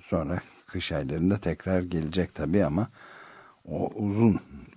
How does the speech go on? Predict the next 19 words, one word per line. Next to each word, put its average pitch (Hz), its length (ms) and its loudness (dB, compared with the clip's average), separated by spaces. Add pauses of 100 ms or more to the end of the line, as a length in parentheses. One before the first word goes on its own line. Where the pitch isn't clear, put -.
(200)
on, 90 440 4 (420)
on 98 360 6
bin 90 140 4
yıldan 87 440 2
fazla 85 440 2
uzun 92 340 4
bir 76 60 0
süredir 90 640 0
ilk - 180 -6
defa 90 360 0
böyle 82 240 -4
bir 80 60 -12
şeyin 87 340 -2
de 113 60 6
olması 76 480 0
ihtimali 80 580 -2
var. 120 240 2 (800)
Ve 101 120 2
Güney 95 600 8